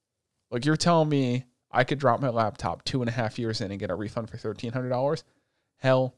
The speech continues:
yes. But people still don't buy it. They come back a year later, they're like, "Yeah, I dropped it. Uh, you know, can I still buy the insurance?" It's like,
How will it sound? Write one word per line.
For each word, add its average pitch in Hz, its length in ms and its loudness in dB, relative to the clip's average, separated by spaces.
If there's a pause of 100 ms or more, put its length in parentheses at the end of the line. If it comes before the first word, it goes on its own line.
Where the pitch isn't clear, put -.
(140)
yes. - 480 -4 (140)
But 131 100 -4
people 160 220 -4
still - 260 6
don't 170 180 2
buy 165 180 6
it. 139 80 2
They - 60 -6
come 147 240 -2
back 147 240 2
a 139 40 0
year 131 200 0
later, 143 220 2
they're 131 80 0
like, 123 180 0 (460)
"Yeah, 120 160 2
I 143 120 2
dropped 123 400 4
it. 92 180 -4
Uh, 110 600 2 (640)
you 135 100 -2
know, 113 380 0
can 127 140 -4
I 131 40 0
still 131 200 4
buy 120 220 4
the 139 80 0
insurance?" 135 400 -4
It's - 80 -6
like, 98 120 -2